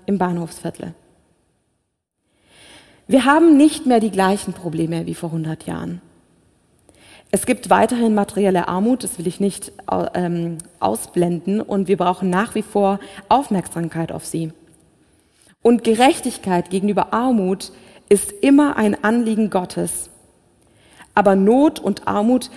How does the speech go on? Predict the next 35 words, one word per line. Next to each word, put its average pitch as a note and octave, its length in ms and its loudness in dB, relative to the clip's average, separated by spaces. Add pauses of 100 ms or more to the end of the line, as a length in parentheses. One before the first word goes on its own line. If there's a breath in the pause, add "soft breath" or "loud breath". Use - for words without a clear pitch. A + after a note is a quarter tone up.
(140 loud breath)
kann G#3+ 160 0
sich G3+ 200 -4
eben A3 180 2
auch G3+ 120 -4
anders A3+ 480 -4
or-, G#3+ 300 -2 (460)
äußern A3 480 2
als - 440 -6
nur F#3+ 300 -4
materiell. F#3 800 -6 (1600 soft breath)
Ein G#3 60 -16
Stück - 220 0
weit C#4 140 4
könnte C4 180 4
man A3+ 120 4
sagen, B3 320 2
die G#3 100 0
größte A3+ 460 2
Not A3+ 220 0
in G3+ 120 -4
Frankfurt G#3+ 380 -4
ist A3 140 -6
vielleicht G#3 360 -2
nicht B3 300 -2
mehr G#3 120 0
eine G3 140 0
materielle G3 680 0
Armut, F3 360 -4
sondern F#3 240 -4
eher G3 260 -2
eine F#3+ 280 0 (300 loud breath)
emotionale F3+ 760 -2
oder F#3+ 160 0
seelische A3+ 520 -2
Armut. D#3+ 520 -8